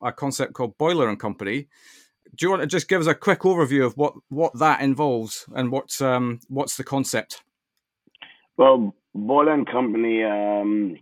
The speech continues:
Speaker 2: it's a synergy, uh, and a marriage between myself and some business partners, where it started out very much like a, as a cocktail bar.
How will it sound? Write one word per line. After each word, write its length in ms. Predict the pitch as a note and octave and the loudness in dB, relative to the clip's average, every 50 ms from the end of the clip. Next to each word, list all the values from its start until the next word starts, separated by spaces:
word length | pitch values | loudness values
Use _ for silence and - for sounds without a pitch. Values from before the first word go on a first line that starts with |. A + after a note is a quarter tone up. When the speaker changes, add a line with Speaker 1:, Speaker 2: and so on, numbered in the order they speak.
| _ _ _ _ _ _ _ _ | _ _ _ _ _ _ _ _
Speaker 2:
it's 160 | - - - | -20 -10 -8
a 220 | B2+ A2 - - E3+ | -8 -8 -2 2 4
synergy, 520 | D#3+ D#3 C#3+ B2 B2 C3+ C3 C3 B2+ A#2+ | 6 6 6 6 4 6 6 6 4 4
uh, 520 | A#2 A2 G#2+ G#2+ G#2 G2+ G2+ G2+ F#2+ - G#2+ | 2 2 0 0 0 0 -2 -4 -4 -4 -2
and 100 | G#2+ G#2+ | 0 0
a 60 | G#2+ | 2
marriage 320 | A2+ A2+ A2+ A2+ G#2+ A2 | 2 2 2 2 2 0
between 280 | C#3 G2 - A#2+ A2+ G#2+ | -2 -2 0 2 2 4
myself 360 | A2 G#2+ F#2 - A2+ G#2+ A2+ | 2 2 0 0 0 0 0
and 100 | G#2 G2 | -2 -2
some 160 | - G#2 G#2 G2 | -2 -2 0 2
business 280 | G#2+ G#2 G2+ G#2 G2 - - | 0 0 0 -2 -4 -2 0
partners, 440 | A#2 A#2+ A2+ - A2 A#2 A#2+ B2+ - - _ _ _ _ _ - - | 2 2 2 2 0 -2 -2 -4 -4 -8 _ _ _ _ _ -12 -4
where 420 | - A2 A2 G#2+ G#2+ G#2+ G#2+ G2+ F2 - _ _ _ _ _ _ _ _ _ _ _ _ _ _ - | -2 0 2 4 4 4 2 0 -2 -4 _ _ _ _ _ _ _ _ _ _ _ _ _ _ -14
it 80 | - - | -14 -2
started 280 | - C#3+ C3+ C3 B2+ | 2 4 6 8 8
out 180 | B2 A#2+ A#2+ G#2+ | 8 8 6 6
very 200 | A2+ B2 A#2+ A#2 | 6 6 8 8
much 180 | A#2+ A#2 A2 - | 6 6 4 4
like 180 | A#2 A2 G#2 - | 4 4 4 4
a, 180 | G#2+ G#2 E2 - | 2 0 0 0
as 120 | G2 G2+ | -2 -2
a 80 | G#2 - | -4 0
cocktail 460 | - B2+ A2+ - - - A2+ A2 A2 | 2 2 2 2 2 0 2 2 2
bar. 380 | G#2 G#2+ G#2+ G#2+ A2 B2 A#2+ | 4 6 6 6 6 4 0